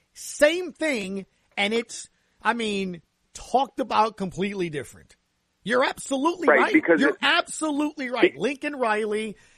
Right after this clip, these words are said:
Speaker 1: did the same thing, but, you know, again, I, I don't know if they haven't really hit on it on the social media aspect. Maybe I don't follow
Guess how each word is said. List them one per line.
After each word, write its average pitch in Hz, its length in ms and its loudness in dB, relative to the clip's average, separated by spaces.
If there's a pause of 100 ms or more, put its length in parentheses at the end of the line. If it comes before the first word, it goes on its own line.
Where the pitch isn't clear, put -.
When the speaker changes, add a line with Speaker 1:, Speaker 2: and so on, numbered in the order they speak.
(200)
Speaker 1:
did 202 140 -4
the 196 80 -8
same 247 300 0
thing, 254 240 -6
but, 202 140 0 (100)
you 226 60 0
know, 202 120 0
again, 185 400 -2
I, 156 120 -12 (240)
I 165 80 -4
don't 175 120 -6
know 170 120 -2
if - 80 -10
they 147 180 -8
haven't 127 320 -10 (640)
really 139 220 -10
hit 214 200 0
on 233 160 -2
it 226 120 0
on 214 100 -2
the 202 80 -2
social 214 400 -6
media 214 160 -6
aspect. 208 400 -6
Maybe 165 180 -8
I 151 40 -6
don't 147 140 -12
follow 143 320 -6